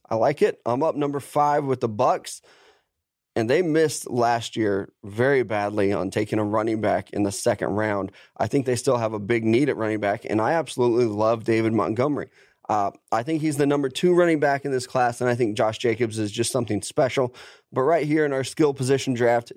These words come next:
David Montgomery is a do-it-all back as well. Very good hands out of the backfield. He's a little bit bigger, though. I think he's about two twenty-five.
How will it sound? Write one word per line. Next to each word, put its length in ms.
David 300
Montgomery 540
is 80
a 80
do-it-all 400
back 280
as 160
well. 300
Very 480
good 300
hands 340
out 100
of 60
the 80
backfield. 480
He's 260
a 80
little 320
bit 260
bigger, 300
though. 160
I 80
think 200
he's 160
about 200
two 180
twenty-five. 640